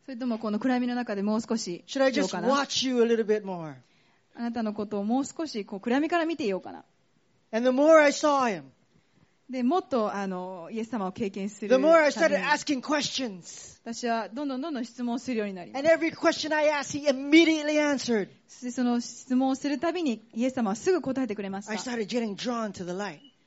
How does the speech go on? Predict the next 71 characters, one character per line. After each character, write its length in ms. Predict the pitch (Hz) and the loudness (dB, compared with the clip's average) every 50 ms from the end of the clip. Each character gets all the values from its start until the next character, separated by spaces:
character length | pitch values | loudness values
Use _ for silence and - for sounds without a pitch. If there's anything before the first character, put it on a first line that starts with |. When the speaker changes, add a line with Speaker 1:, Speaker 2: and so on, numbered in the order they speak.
| _ _ - | _ _ -12
Speaker 1:
な 100 | 254 247 | -8 -8
の 100 | 233 214 | -6 -6
で、 280 | 202 226 226 - - _ _ - | -6 -6 -6 -8 -10 _ _ -16
一 80 | 240 | -12
歩 180 | 220 - 330 330 | -8 -6 -4 -2
ず 160 | 294 370 - | -2 -2 -4
つ、 160 | - - 240 208 - | -4 -4 -6 -6 -6
え、 60 | 214 | -8
光 260 | 196 190 - - 233 226 | -12 -12 -8 -6 -4 -4
の 120 | 240 240 | -4 -4
中 340 | 240 240 254 247 254 214 196 | -4 -4 -6 -6 -6 -8 -8
へ 120 | 208 220 - | -8 -8 -10
歩 280 | - - 208 208 208 | -10 -10 -8 -8 -6
み 100 | 208 208 | -6 -6
出 140 | 202 202 220 | -6 -6 -8
す 300 | 220 - - 180 175 - _ - | -10 -12 -14 -14 -14 -16 _ -4
Speaker 2:
Until 260 | - 185 185 - 208 | -4 -4 -2 0 0
I 120 | 208 208 202 | 2 2 0
said, 40 | |
Speaker 1:
こ 60 | 208 226 | 2 2
と 100 | 233 220 | 2 4
が 100 | 208 185 | 4 2
で 80 | 185 185 | 0 -2
き 100 | - 185 | -6 -6
ま 100 | 175 175 | -8 -8
し 100 | - - | -10 -12
た。 160 | - 180 - _ _ _ _ - - - _ _ _ _ _ _ _ _ _ _ _ _ _ _ _ _ _ _ _ _ _ _ - | -16 -16 -18 _ _ _ _ -20 -20 -20 _ _ _ _ _ _ _ _ _ _ _ _ _ _ _ _ _ _ _ _ _ _ -4
Speaker 2:
"I 140 | 180 202 190 | -2 -2 -2
believe." 380 | 165 165 160 165 233 240 - - _ _ _ _ _ _ _ _ _ _ _ _ _ _ _ _ _ _ | -2 -4 -4 -4 -4 -6 -8 -10 _ _ _ _ _ _ _ _ _ _ _ _ _ _ _ _ _ _
Speaker 1:
そ 140 | - - 247 | -12 -12 -10
し 80 | - | -8
て 140 | - 254 254 | -6 -6 -6
最 240 | 240 - 240 233 220 | -4 -4 -4 -4 -4
後 140 | 214 214 202 | -6 -6 -8
に 100 | 202 196 | -8 -10
私 400 | 196 202 202 202 202 - - 226 | -10 -10 -12 -12 -12 -12 -10 -8
は、 240 | 220 247 240 226 - - | -6 -6 -6 -6 -10 -8
「信 200 | - - 262 269 | -4 -2 0 0
じ 120 | 247 277 | 0 0
ま 120 | 277 294 294 | -2 -4 -4
す」 120 | - - | -6 -8
と 40 | 208 | -8
言 60 | 190 | -8
い 40 | 175 | -8
ま 120 | 175 185 | -10 -12
し 100 | 208 190 | -10 -8
た。 80 | 247 247 | -8 -10
Speaker 2:
And 80 | - - | -8 -8
he 420 | - - - 175 220 247 247 240 | -6 -6 -6 -6 -6 -10 -12 -10
changed 140 | 214 - 202 | -12 -12 -12
my 140 | 180 170 165 | -12 -14 -14
life. 300 | 165 156 156 156 - - - - _ _ _ _ _ _ - | -14 -14 -16 -18 -20 -20 -20 -20 _ _ _ _ _ _ -12
Speaker 1:
イ 60 | 254 | -10
エ 60 | 247 | -10
ス 100 | 240 - | -10 -8
様 260 | - 226 208 208 208 214 | -8 -8 -6 -4 -2 -2
は 80 | 240 | -2
私 240 | 240 226 233 254 - | -2 -2 -4 -4 -2
の 120 | 262 262 | -2 -2
人 160 | 247 226 254 262 | 0 0 -2 -2
生 160 | 262 - 247 | 0 0 0
を 60 | 240 | 0
変 200 | 254 254 - 226 | 0 -2 -4 -2
え 40 | 220 | -2
ま 140 | 226 233 226 | 0 -2 -2
し 80 | 220 - | -4 -6
た。 200 | 196 180 175 - | -10 -10 -8 -2
Speaker 2:
Oh, 180 | - 254 262 254 | 2 4 4 6
I'm 160 | 262 277 269 | 4 4 2
not 200 | 262 277 262 262 | 0 -2 -2 -2
the 120 | - 226 | -2 -4